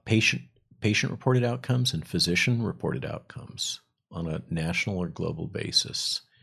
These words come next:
is a profound statement. We have nothing like that. My friends at the F D A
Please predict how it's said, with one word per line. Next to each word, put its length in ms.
is 200
a 40
profound 800
statement. 600
We 180
have 360
nothing 500
like 240
that. 340
My 100
friends 400
at 100
the 200
F 220
D 240
A 320